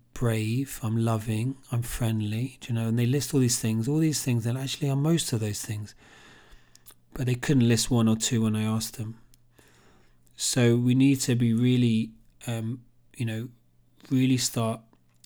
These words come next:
realizing our, how positive we are and how many traits and how much potential we have,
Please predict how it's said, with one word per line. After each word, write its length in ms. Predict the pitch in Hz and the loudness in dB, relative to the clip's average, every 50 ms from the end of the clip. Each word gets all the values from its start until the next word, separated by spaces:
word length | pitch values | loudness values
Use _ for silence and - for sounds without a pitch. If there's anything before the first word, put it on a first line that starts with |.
| - - | -18 -10
realizing 800 | - 123 120 120 123 127 123 120 117 113 113 113 110 110 113 - | -6 -2 0 2 2 4 4 4 2 2 0 0 0 -2 -2 -2
our, 640 | - 123 117 113 110 110 107 107 110 110 107 113 - - _ _ - | -4 -4 -4 -2 -2 -4 -4 -4 -6 -6 -8 -8 -12 -14 _ _ -18
how 640 | - - - - 123 117 113 110 110 110 113 117 120 - - | -16 -14 -10 -8 -6 -4 -4 -4 -4 -6 -6 -8 -10 -8 -4
positive 560 | - - - 123 120 120 120 - - 110 110 | -4 -2 0 0 0 0 -2 -2 -4 -4 -2
we 160 | 113 113 110 | -2 -2 -2
are 180 | 110 110 120 135 | -2 -2 -2 -4
and 100 | 135 117 | -4 -2
how 120 | 113 120 | -2 -2
many 140 | 117 113 110 | -2 -2 -2
traits 520 | 110 - - 117 113 113 120 - - - - | -4 -4 -4 -4 -4 -4 -6 -8 -10 -8 -6
and 120 | 123 113 | -4 -2
how 80 | 110 123 | -2 -2
much 180 | 120 117 - | -2 -4 -6
potential 540 | - - - - 131 123 120 120 - 120 110 | -8 -8 -6 -4 -2 -2 -2 -2 -2 -4 -4
we 80 | 107 98 | -4 -6
have, 400 | 98 110 107 107 110 - - | -6 -8 -8 -10 -12 -14 -18